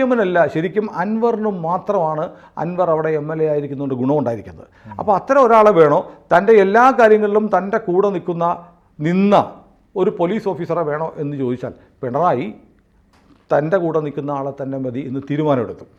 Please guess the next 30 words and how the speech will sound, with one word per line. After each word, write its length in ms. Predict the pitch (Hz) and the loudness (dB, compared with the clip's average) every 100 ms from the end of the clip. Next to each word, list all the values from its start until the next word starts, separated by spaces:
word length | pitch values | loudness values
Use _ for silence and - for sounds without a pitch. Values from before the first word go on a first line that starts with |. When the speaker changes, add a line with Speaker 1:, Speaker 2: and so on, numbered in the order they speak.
| _ 147 | _ 4
Speaker 1:
ഇതിനകത്ത് 420 | 202 220 175 160 202 - - | 6 6 6 4 2 0 0
പിണറായിയും 580 | 156 190 202 208 214 214 - 165 | 4 6 8 6 4 0 0 4
പാർട്ടി 380 | 160 175 208 196 175 | 6 4 0 -4 -4
സെക്രട്ടറിയും 400 | 180 160 165 147 | -4 -4 -4 -2
തമ്മിൽ 200 | 143 170 - - _ _ - | -2 -2 -6 -18 _ _ -4
ഉണ്ടായ 440 | 147 156 156 160 - 170 | 0 6 8 8 4 0
ഒരു 140 | 160 147 135 | 2 2 2
റിഫ്റ്റ്, 380 | 139 - 170 107 - _ 139 | 0 -2 -2 -2 -6 _ 0
ഒരു 120 | 143 - - - - | 0 -2 -12 -6 2
കലാപം 420 | 131 151 160 113 - 131 | 6 8 8 4 -2 -4
അല്ലെങ്കിൽ 260 | 147 147 151 | -2 -2 -2
ഒരു 60 | 139 123 | -2 0
ബലാബലത്തിൽ 580 | 143 151 165 156 151 151 151 - 170 | 2 4 4 4 0 -4 -6 -10 -8
ഇപ്പോൾ 140 | 170 202 156 | 0 2 2
പിണറായി 280 | 131 127 113 | 0 -2 -6
വിജയിച്ചു. 280 | 92 82 - - - - - - 151 | -10 -16 -20 -20 -20 -20 -20 -16 -12
Speaker 2:
വിജയിച്ചു. 260 | 143 139 151 | -6 4 6
Speaker 1:
അല്ലെങ്കിൽ 340 | 185 220 170 208 - - - | 8 8 6 0 -8 -6 6
ചരിത്രത്തിൽ 420 | 226 247 254 262 220 | 6 8 4 4 6
കേട്ട് 160 | 220 220 | 8 8
കഴിവില്ല, 360 | 208 196 175 160 208 | 8 6 4 4 4
ഒരു 60 | 196 | 4
ഉദ്യോഗസ്ഥനെതിരെ 560 | 202 202 208 180 175 185 | 6 6 4 2 4 4
അന്വേഷണം 280 | 160 160 143 | 4 2 0
നടന്നു, 220 | 110 82 - _ 139 | -4 -8 -20 _ -16
Speaker 2:
ഉം. 100 | 117 - - - - - | -16 -18 -20 -20 -10 -4
Speaker 1:
അന്വേഷണം 300 | 180 233 240 240 | 4 4 6 4
നടത്താൻ 240 | 214 220 180 | 6 6 6
തീരുമാനിച്ചു. 420 | 175 175 151 202 - - - | 6 4 2 -2 -4 -16 -4
അത് 100 | - | 2